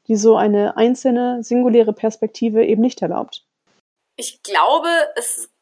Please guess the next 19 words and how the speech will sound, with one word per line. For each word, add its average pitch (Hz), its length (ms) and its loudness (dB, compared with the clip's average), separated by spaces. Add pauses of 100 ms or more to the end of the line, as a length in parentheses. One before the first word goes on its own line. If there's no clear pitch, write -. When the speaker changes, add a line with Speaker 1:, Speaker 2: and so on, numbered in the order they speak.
(380)
Speaker 2:
da 208 120 -2
führt 302 320 -8
im 262 80 -10
Prinzip 254 380 -10
kein 247 260 -8
Weg 262 200 -6
drum 180 220 -14
rum, 269 240 -4
<laughs> 466 100 0
wenn 302 360 2
man 294 240 -8
der - 140 -4
Komplexität 254 840 -6
der 247 140 -2
Weltangelegenheiten 202 1120 -6
gerecht - 340 -10
werden 82 400 -14 (100)
will. 165 140 -8 (640)
Und 220 380 -4